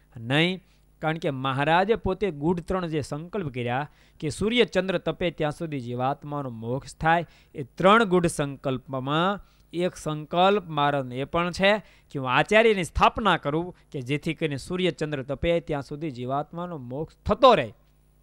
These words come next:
અને જો એવું ઘટાડીએ આપણે કે આવી સમજણ કર્યા પછી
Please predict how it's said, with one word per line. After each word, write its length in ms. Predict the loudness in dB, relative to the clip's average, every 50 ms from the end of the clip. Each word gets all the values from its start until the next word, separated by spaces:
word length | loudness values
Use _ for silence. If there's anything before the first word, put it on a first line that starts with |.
| _ _ _ _ _ _ _ _ -16 _ 8
અને 300 | 8 10 10 10 6 4
જો 140 | 6 6 6
એવું 300 | 8 8 8 6 6 6
ઘટાડીએ 420 | 6 6 8 8 8 8 8 4
આપણે 380 | 4 2 2 2 0 0 0 -2 -6 -16 -20 _
કે 100 | -6 -4
આવી 340 | 0 4 6 6 6 6 2
સમજણ 400 | 2 0 0 0 2 0 0 0
કર્યા 280 | 0 0 4 4 4 4
પછી 560 | 4 0 -2 -2 -2 -2 -2 0 0 -2 -2